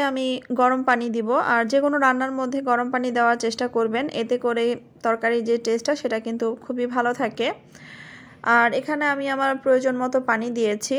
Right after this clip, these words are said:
যেহেতু আমি আজকের এই ইলিশগুলোকে ভুনা করব, তো তার জন্য অল্প পরিমাণেই পানি দিয়েছি। তো পানিটা দিয়ে দেওয়ার পর একটুখানি নেড়েচেড়ে নিয়ে এখন চুলার মিডিয়াম আঁচে আমি এটাকে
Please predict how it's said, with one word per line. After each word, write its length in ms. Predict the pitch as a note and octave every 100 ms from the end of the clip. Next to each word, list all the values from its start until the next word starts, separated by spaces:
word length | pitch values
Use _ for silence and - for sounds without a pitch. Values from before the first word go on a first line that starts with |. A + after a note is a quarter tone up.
| D4+
যেহেতু 380 | B3 B3+ A#3+ A#3+ A#3+
আমি 260 | - A3 A#3 A#3
আজকের 440 | A3+ A3+ - A#3+ A#3 -
এই 200 | A3 G#3+ G#3 -
ইলিশগুলোকে 840 | - A3 A#3 - A#3 A3+ A3+ A3 G#3+
ভুনা 340 | G#3+ A3+ B3+ B3+
করব, 300 | B3+ G#3+ G#3 A#3+ F4
তো 80 | B3
তার 220 | A3+ A3
জন্য 220 | A3+ A#3+ A#3+ -
অল্প 220 | B3 C4+ C#4
পরিমাণেই 560 | C4+ B3 A#3+ A#3 A#3 B3
পানি 260 | A3+ G#3+
দিয়েছি। 480 | A3+ G#3+ G#3 G#3 - D4+ - - - - - - - -
তো 100 | A#3+ A#3
পানিটা 420 | A#3+ C4+ D4+ D4+
দিয়ে 200 | C4 B3+
দেওয়ার 260 | B3 B3+ C4
পর 180 | C4 C4+
একটুখানি 520 | C4+ B3 B3 B3 B3+ A#3+
নেড়েচেড়ে 540 | A#3 A3+ A#3 B3 A#3+
নিয়ে 280 | A#3+ A#3 A#3 B3+
এখন 340 | - A3 B3 A#3+ B3
চুলার 420 | - A#3 A3+ A3+ G#3+ -
মিডিয়াম 460 | A3 A3+ A3+ A#3+ A#3
আঁচে 300 | A3 G#3+ C4 E4+
আমি 280 | A3+ A3 G#3+ G#3+ G#3+
এটাকে 480 | A3+ A3 A3 A3